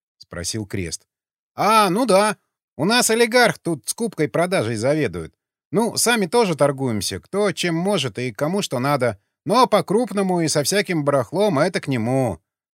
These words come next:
"А он сейчас не спит?" "Да нет, чего ему? Он на охоту не ходит, за дровами тоже.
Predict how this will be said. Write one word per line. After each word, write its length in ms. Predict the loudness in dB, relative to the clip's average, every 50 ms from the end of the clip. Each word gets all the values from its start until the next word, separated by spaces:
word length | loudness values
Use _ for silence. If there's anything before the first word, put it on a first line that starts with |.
| _ _ _ _ _ -14
"А 120 | -8 -6
он 160 | -4 -4 -2
сейчас 420 | -2 -2 -2 0 0 0 0 0 0
не 120 | 0 0
спит?" 440 | 0 0 0 0 0 0 0 -4 -10 _ _ _ _ _ _ _ _ _ _ _ _ _
"Да 220 | -4 0 0 0
нет, 260 | 2 2 2 0 0 0
чего 300 | -2 -2 -2 0 0 2
ему? 340 | 2 2 2 0 -2 -4 -8 _ _ _ _ _ _ _
Он 240 | -4 -2 -2 0 0
на 120 | 0 0
охоту 320 | 0 0 0 0 0 0 0
не 120 | 0 -2
ходит, 400 | -2 -2 0 0 0 0 -2 -2
за 80 | -2 0
дровами 400 | 2 2 2 2 2 0 0 -2
тоже. 500 | -4 -4 -2 -2 -2 0 -2 -4 -6